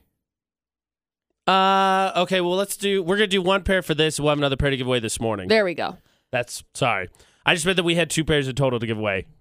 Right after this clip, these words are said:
Speaker 1: Clarity on my part. So just think of it as, like, Facebook's version of Duck Duck Goose.
Speaker 2: Right. So you comment Boo,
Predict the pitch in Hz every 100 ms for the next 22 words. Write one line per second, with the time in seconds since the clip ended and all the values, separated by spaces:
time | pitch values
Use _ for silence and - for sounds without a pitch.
0 | - - 165 160 147 127 107 110 92 -
1 | _ _ _ - 175 175 202 226 214 202
2 | 190 156 165 - - 175 160 165 - 147
3 | 139 143 143 127 123 - 120 - 120 -
4 | 107 - - - - 202 247 - _ _
5 | _ - - 269 240 220 208 - _ _
6 | _ 240 247 330 330 320 330 339 254 269
7 | 285 285 277